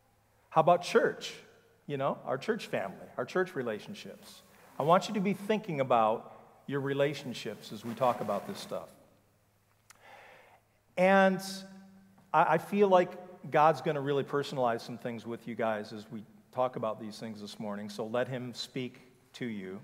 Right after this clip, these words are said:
But I feel like, for whatever reason, I'm supposed to specifically say this.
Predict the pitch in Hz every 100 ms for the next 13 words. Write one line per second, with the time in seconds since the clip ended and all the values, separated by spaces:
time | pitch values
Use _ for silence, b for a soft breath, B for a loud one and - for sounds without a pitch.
0 | - _ B B B B B 143 156 143
1 | 185 226 - 202 160 131 131 131 - 135
2 | 127 135 139 139 139 143 123 110 147 160
3 | 143 160 143 - 139 - - 127 - 147
4 | 135 131 120 110 - 123 110 101 107 82
5 | - - -